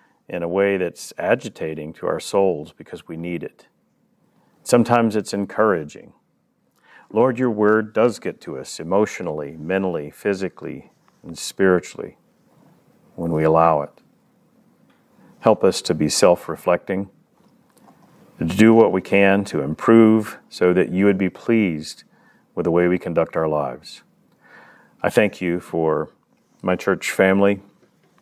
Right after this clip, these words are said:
I thank you for Rick, that is a part of my church family that's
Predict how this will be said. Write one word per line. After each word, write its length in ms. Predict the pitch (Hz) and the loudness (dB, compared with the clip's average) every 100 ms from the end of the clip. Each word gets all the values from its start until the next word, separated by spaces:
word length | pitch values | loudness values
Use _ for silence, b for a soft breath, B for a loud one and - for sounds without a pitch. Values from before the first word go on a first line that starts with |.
| _ _ _ _ _ _ b b b b b b b - | _ _ _ _ _ _ b b b b b b b -2
I 60 | - | 4
thank 300 | 110 101 104 | 4 4 4
you 140 | 101 | 4
for 600 | - 95 90 87 87 - - | 4 6 6 6 0 -12 0
Rick, 340 | 101 117 - - B B | 2 2 -4 -16 B B
that 140 | - | -4
is 140 | 82 85 | -2 -2
a 60 | |
part 280 | - 95 95 | 0 4 4
of 120 | 90 | 2
my 100 | 90 | -2
church 300 | 82 92 - | -6 -6 -8
family 420 | - 87 87 87 85 | -4 0 0 0 -2
that's 420 | - - - | -4 -8 -16